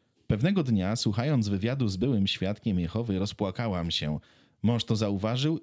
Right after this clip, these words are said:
i wszystko mu powiedziałam. Jakież było moje zdziwienie, gdy powiedział:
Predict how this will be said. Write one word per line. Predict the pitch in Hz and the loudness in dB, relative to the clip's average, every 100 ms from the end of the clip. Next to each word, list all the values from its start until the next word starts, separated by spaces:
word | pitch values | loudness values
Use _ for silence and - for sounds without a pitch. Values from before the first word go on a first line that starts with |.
| - | -2
i | 120 120 - - | 0 0 -2 -6
wszystko | - - - | -4 -2 0
mu | 120 | 0
powiedziałam. | 104 87 85 78 64 62 - - - - - - - - | 0 -2 -2 -2 -4 -6 -10 -20 -20 -20 -20 -20 -20 -2
Jakież | 170 202 160 | 0 2 2
było | 151 151 | 4 4
moje | 143 143 135 | 4 4 2
zdziwienie, | 117 110 160 113 | 0 0 2 2
gdy | 95 104 | 2 0
powiedział: | 110 95 127 113 101 98 | 0 0 0 0 0 -2